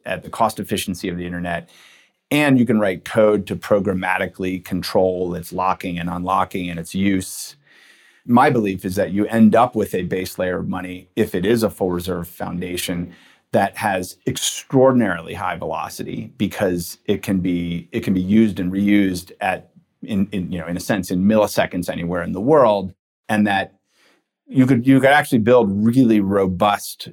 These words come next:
credit intermediation on that basis. And so you wouldn't need the fractional reserve. And so you could, in fact, take more risk out of the financial system, but it would mean moving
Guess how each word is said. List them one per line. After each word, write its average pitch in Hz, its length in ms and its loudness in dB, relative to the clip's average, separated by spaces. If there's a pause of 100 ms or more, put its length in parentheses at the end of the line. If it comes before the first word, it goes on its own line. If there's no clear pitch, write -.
(160)
credit 120 360 2
intermediation 92 800 -4
on 85 160 -2
that 101 260 -2
basis. - 680 -6 (100)
And 110 100 -2
so - 80 2
you 143 120 8
wouldn't 143 240 6
need 135 400 6
the - 80 -8
fractional - 480 -10
reserve. - 440 -10
And - 140 -8
so 123 80 4
you 113 120 8
could, 175 380 0
in 120 140 2
fact, 98 420 -6
take - 440 -6 (320)
more 107 280 4
risk 98 800 -2 (640)
out 107 260 2
of 92 380 0
the 87 260 0 (160)
financial 104 540 -2
system, - 560 -4 (580)
but 107 220 2
it 101 80 2
would 92 240 -2 (100)
mean 101 440 4
moving 110 840 4